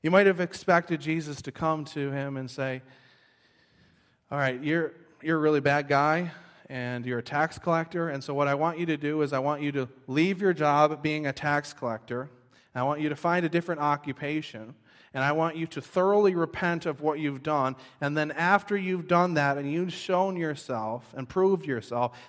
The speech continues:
then you can follow me." But that's not what Jesus does. He f-, says, "Follow me." And then in the process, Jesus is the one who changes him. I think many people have an understanding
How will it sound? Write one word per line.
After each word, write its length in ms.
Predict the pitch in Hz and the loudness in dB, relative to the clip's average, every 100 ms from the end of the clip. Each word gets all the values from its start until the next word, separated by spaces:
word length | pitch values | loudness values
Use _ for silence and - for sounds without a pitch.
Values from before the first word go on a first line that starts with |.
| - | 2
then 360 | 160 190 202 | 6 6 4
you 160 | 180 175 | 0 -2
can 160 | 156 | -4
follow 420 | 143 165 156 143 127 | -2 2 2 2 -2
me." 220 | 104 95 _ _ _ _ _ _ _ | -8 -16 _ _ _ _ _ _ _
But 100 | 127 | -2
that's 240 | 151 151 | -2 0
not 180 | 156 147 | -4 -4
what 100 | 139 | -6
Jesus 380 | - 127 117 - | -8 -10 -10 -14
does. 440 | 117 98 - - _ _ _ _ _ _ _ _ _ | -16 -16 -18 -20 _ _ _ _ _ _ _ _ _
He 100 | - | -14
f-, 180 | 120 - | -14 -12
says, 240 | - 127 | -6 -6
"Follow 520 | - - 147 147 135 127 | -8 -12 -6 -4 -4 -6
me." 340 | 117 104 104 _ _ _ _ _ _ _ _ _ | -8 -10 -16 _ _ _ _ _ _ _ _ _
And 160 | 117 123 | -8 -2
then 140 | 135 | -2
in 100 | 131 | -2
the 80 | 127 | -6
process, 640 | 123 143 135 135 - 113 117 | -4 -4 -4 -6 -10 -14 -12
Jesus 420 | 123 117 107 - | -12 -12 -14 -18
is 80 | 107 | -18
the 80 | |
one 220 | 110 110 107 | -14 -14 -14
who 100 | 104 | -16
changes 540 | - 113 107 104 87 | -14 -12 -14 -16 -20
him. 140 | 90 87 _ _ _ _ _ _ _ - _ _ _ _ _ _ _ _ | -20 -20 _ _ _ _ _ _ _ -20 _ _ _ _ _ _ _ _
I 40 | 131 | -2
think 260 | 196 170 | -2 0
many 220 | 165 160 | -2 -2
people 360 | 156 175 156 143 | 0 -2 -2 -4
have 260 | 139 143 135 | -2 -2 -2
an 100 | 127 | -6
understanding 800 | 131 123 - 135 135 123 117 | -8 -10 -6 -6 -4 -6 -8